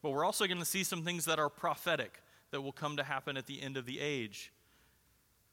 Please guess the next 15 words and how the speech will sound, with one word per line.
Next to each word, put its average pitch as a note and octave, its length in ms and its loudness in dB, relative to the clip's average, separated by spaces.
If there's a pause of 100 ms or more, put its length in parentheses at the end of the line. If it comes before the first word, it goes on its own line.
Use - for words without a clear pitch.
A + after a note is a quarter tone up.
(180)
But D#3 100 4
regardless, E3 720 4
we E3+ 140 2
see F3+ 240 2
that D3+ 180 4
God D3+ 340 6
is C#3+ 160 4
bringing D3 460 0
judgment C3+ 600 0
on C3+ 280 0
this B2+ 220 0
people. A#2+ 540 -6 (920)
His D3+ 540 2 (260)
judgment A#2+ 760 -2 (1600)
here, A#2 440 -2